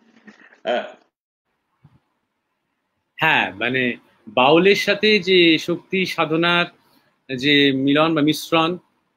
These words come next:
Speaker 2: বৈষ্ণবীয় ধারার সাথে তন্ত্রের ধারার যে মিলন,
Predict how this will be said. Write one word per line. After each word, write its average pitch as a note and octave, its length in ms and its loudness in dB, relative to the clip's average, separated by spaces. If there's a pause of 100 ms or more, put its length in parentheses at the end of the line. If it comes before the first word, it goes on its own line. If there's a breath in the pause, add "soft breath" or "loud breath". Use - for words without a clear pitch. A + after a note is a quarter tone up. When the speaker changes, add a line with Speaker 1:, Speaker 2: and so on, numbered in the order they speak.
(120)
Speaker 2:
বৈষ্ণবীয় D#3+ 440 -2
ধারার D3+ 280 -2
সাথে D#3 240 -6
তন্ত্রের C#3+ 400 -2
ধারার C#3+ 280 -4
যে C#3+ 120 -6
মিলন, C#3+ 300 0